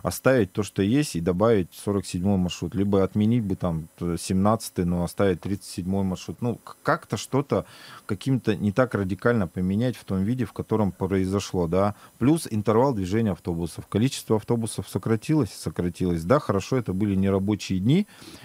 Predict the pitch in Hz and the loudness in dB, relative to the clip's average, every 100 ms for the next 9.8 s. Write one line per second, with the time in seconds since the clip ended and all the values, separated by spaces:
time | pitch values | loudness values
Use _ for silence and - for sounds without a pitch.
0 | 95 110 104 92 92 104 113 110 - 117 | -2 2 2 2 0 2 2 0 -2 2
1 | 135 147 - 107 101 101 95 107 107 92 | 2 2 0 2 4 4 4 2 0 0
2 | 113 90 90 104 120 - - 110 - 85 | 0 0 2 0 0 -4 -4 -4 -4 -4
3 | 85 90 98 107 90 - - - - 92 | -4 0 2 2 2 -4 -20 -14 -4 0
4 | 92 107 92 80 110 147 - 107 - 85 | 2 4 2 2 0 0 -4 -4 -2 -2
5 | 73 69 90 - 95 90 98 92 110 117 | -2 -4 -6 0 0 2 0 2 4 4
6 | 101 95 92 90 92 147 - - 92 92 | 2 0 0 -2 -4 -6 -8 -4 -2 2
7 | 107 101 87 90 85 87 90 85 85 98 | 2 2 -2 -2 0 0 2 0 -2 -4
8 | 85 98 - 95 85 92 87 - 101 92 | -4 -4 -4 -6 -6 -8 -10 -4 0 0
9 | 90 - 92 87 92 85 92 107 | -2 -6 -6 -4 -2 -2 -2 -2